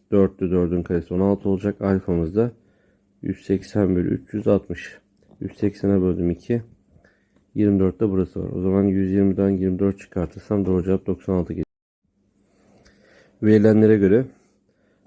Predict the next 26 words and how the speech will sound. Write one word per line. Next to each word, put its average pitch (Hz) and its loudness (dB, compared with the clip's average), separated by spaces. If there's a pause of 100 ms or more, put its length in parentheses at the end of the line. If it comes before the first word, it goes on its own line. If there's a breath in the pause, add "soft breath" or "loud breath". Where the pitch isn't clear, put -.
(120)
A 104 0
B 98 6
C 98 2
D 101 2
dikdörtgenin 92 -2
çevresi 95 -2
kaç 101 -2
santimetre 87 -4
karedir 82 -4
demiş. 98 -4
Dairelerin 98 4
alan, 98 0 (400)
dairelerin 98 2
alanları 98 2
toplamı 98 -4
doksan 98 -2
altıymış. 95 -2
O 92 -8
zaman 95 0
bir 95 -4
tanesi 90 -4
kırk - -14
beş, 110 -8
kırk - -14
sekiz 90 -6
yapacaktır. - -6